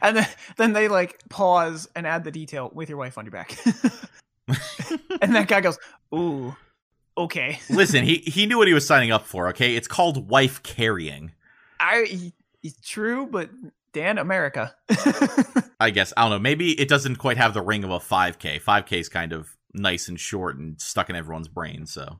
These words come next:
Speaker 1: But, um, yeah, I definitely think I would give this a go.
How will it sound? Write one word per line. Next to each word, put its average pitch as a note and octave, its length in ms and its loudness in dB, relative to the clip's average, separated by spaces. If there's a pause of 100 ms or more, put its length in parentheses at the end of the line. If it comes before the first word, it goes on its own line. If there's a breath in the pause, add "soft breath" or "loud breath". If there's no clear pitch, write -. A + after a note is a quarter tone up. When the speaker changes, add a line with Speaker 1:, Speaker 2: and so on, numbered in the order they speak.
Speaker 1:
But, D#3+ 160 -4
um, B2+ 360 -4 (360)
yeah, G3+ 320 2
I F#3+ 140 0
definitely G3+ 520 -6
think D#3 240 -10
I C#3+ 100 -2
would B2+ 140 -8
give A#2 160 -12
this A2+ 160 -12
a C3+ 60 -14
go. G#2+ 260 -8